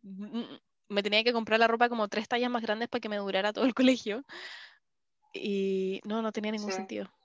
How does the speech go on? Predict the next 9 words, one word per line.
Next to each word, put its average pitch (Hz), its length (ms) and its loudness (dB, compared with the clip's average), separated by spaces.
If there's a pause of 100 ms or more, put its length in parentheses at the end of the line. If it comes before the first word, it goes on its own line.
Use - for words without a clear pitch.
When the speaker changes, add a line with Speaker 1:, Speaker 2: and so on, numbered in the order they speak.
(120)
Speaker 1:
Mi 196 100 -2
mamá 196 260 4
odiaba, 180 540 4
odiaba, 170 520 0
odiaba 165 320 0
el 165 80 -2
uniforme. 170 600 -10
Lo 170 160 0
odiaba. 160 600 -2